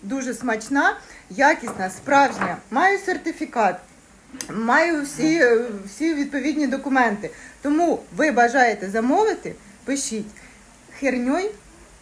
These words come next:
продавати я не буду. Запам'ятайте це раз і назавжди. Сонечко Юлія продає тільки якісні продукти.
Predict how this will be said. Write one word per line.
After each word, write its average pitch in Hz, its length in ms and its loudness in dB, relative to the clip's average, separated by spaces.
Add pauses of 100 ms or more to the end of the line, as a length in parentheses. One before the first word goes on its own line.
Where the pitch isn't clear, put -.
продавати 233 600 0
я 226 60 -2
не 220 120 0
буду. 165 380 -10 (400)
Запам'ятайте 311 720 2
це 254 180 0
раз 277 280 4 (120)
і 240 80 -4
назавжди. 208 680 -2 (100)
Сонечко 349 500 0
Юлія 220 360 0
продає 208 540 -2
тільки 214 360 -8
якісні 208 680 -2 (260)
продукти. 214 640 -4